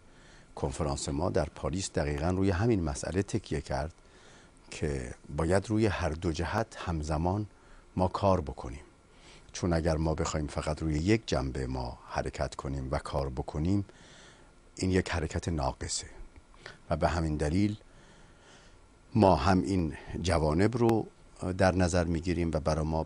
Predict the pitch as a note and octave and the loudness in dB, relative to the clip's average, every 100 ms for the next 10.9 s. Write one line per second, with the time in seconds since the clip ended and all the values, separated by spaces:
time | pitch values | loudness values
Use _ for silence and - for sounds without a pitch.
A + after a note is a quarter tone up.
0 | - - - F#2 G#2 A2+ F#2+ G#2 G2+ F#2 | -2 -2 4 4 6 4 2 2 0 0
1 | E2 E2 G#2 G#2+ G2 G2 F#2 F2 E2 E2+ | 0 2 2 2 2 2 2 2 0 0
2 | - D#2+ D2+ D#2 E2 F#2+ F2 E2 F2+ F#2 | -4 -6 -2 -2 -2 -2 -2 0 -2 -2
3 | - - - - - - - - - - | -12 -20 -20 -20 -20 -20 -10 -2 -2 -2
4 | - - D#2 A2 - - - - - F2+ | -2 0 2 2 0 -6 -10 -16 -4 0
5 | F2+ F#2 F2 - E2+ E2+ F2+ F#2+ - - | 4 4 2 2 0 0 -6 -8 -16 -20
6 | - - F#2 F2 E2+ E2+ E2 - - - | -10 0 2 2 2 2 2 -4 -20 -20
7 | - - - - E2 E2 D#2+ D2+ D#2+ - | -20 -20 -10 -2 0 0 0 0 0 0
8 | D2 C#2+ D2 D2 D#2 D2+ D2+ C#2+ C2+ D#2+ | 0 0 -2 -2 -2 -2 -4 -4 -4 -4
9 | D#2 - C2+ D#2+ - D#2+ - - F#2+ F2 | -2 0 0 0 -2 -4 -4 -2 -2 0
10 | D#2+ F2+ F#2 F2 E2 - - E2 | 0 2 0 0 -2 -2 -4 -2